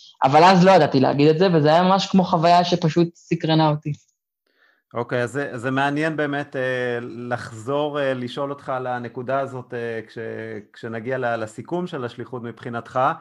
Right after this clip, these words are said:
Speaker 2: אה, אבל, אבל בינתיים אני, אני אשמח, אה, לשמוע ממך על איך היה, איך הייתה, אה, ההכנה מבחינתך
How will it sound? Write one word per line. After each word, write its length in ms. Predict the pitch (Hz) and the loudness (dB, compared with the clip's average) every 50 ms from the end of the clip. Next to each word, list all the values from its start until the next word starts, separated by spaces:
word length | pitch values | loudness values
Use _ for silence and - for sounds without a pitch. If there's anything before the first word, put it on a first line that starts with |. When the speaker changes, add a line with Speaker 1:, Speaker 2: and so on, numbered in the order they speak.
| _ _ _ _ _ _ _ _ _ _ 117 | _ _ _ _ _ _ _ _ _ _ -8
Speaker 2:
אה, 520 | 113 113 113 113 113 113 117 120 123 123 | -6 -4 -2 -2 0 0 0 0 0 0
אבל, 240 | 120 123 131 131 - - | 0 0 0 -2 -4 -8
אבל 160 | 120 120 131 | -8 -6 -6
בינתיים 440 | 127 139 135 131 135 165 165 180 185 | -4 -4 -2 0 2 2 2 2 0
אני, 160 | 180 165 151 | -2 -4 -4
אני 120 | 139 139 139 | -4 -6 -6
אשמח, 400 | 135 - 156 156 160 160 - - | -8 -8 -4 -4 -4 -4 -4 -4
אה, 320 | 185 170 156 143 135 135 123 | -2 0 0 0 0 0 -2
לשמוע 340 | 120 127 127 151 147 147 | -4 -6 -6 -4 -2 -2
ממך 280 | 147 143 135 127 127 - | -2 -2 -4 -6 -4 -2
על 460 | 147 139 135 135 127 123 117 117 123 - | 0 2 4 4 4 2 2 0 -4 -8
איך 300 | 131 143 147 143 - - | -6 -6 -6 -6 -6 -6
היה, 460 | 143 139 139 139 135 139 135 139 - | -6 -6 -4 -4 -2 -2 -2 -2 -4
איך 200 | 123 131 - 147 | -6 -6 -6 -6
הייתה, 600 | 135 127 131 - 147 143 139 139 135 131 131 127 - - _ _ _ _ _ _ _ _ - | -8 -6 -4 0 2 2 4 4 4 4 2 0 -2 -6 _ _ _ _ _ _ _ _ -10
אה, 600 | 117 120 120 120 117 117 117 117 113 113 113 113 - _ _ - | -8 -4 -4 -2 -2 -2 -2 -2 -2 -2 -4 -6 -8 _ _ -4
ההכנה 600 | 120 123 117 - - - 131 123 127 135 139 143 | -2 -2 -2 -2 -4 -6 -6 -4 -2 -2 -2 -2
מבחינתך 760 | 143 139 131 135 - - 139 131 127 120 - - - - 151 | -4 -6 -8 -10 -10 -10 -8 -6 -6 -8 -8 -12 -10 -4 0